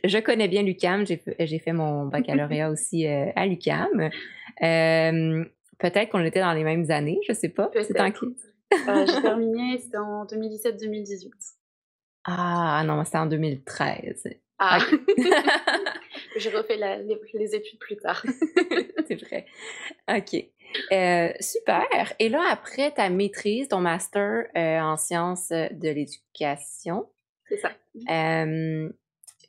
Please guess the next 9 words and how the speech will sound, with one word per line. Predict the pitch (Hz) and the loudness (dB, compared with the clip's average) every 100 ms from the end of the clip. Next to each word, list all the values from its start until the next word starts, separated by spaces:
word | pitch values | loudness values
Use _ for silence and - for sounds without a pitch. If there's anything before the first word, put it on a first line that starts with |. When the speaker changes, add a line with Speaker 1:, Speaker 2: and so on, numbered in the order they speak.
| _ - | _ -10
Speaker 1:
tu | - | -2
t'es | 202 | 0
orientée | 185 190 185 185 214 220 214 | 2 2 0 0 0 2 2
au | |
niveau | 196 180 | 2 0
professionnel | - 190 185 175 175 175 185 202 185 - 170 | 0 0 0 0 0 0 2 0 -2 -4 -2
vers | 165 143 - | -2 -2 -4
quoi | 175 165 | 0 0
exactement ? | 139 147 - 147 143 | 0 -4 -6 -8 -8